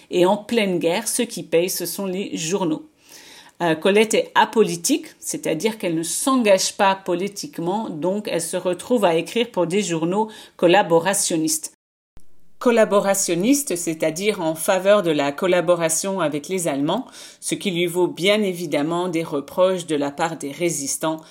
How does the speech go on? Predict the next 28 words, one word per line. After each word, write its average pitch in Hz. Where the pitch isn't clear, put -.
dans 175
la 143
presse 160
clandestine. -
En 190
mille 254
neuf 247
cent 202
quarante-cinq, 202
à 160
la 156
fin 208
de 196
la 160
guerre, 202
à 165
l'unanimité, 214
elle 202
gagne 165
le 143
prix -
Goncourt, 208
qui 156
est 151
un 151
grand 220
prix 175
littéraire, 170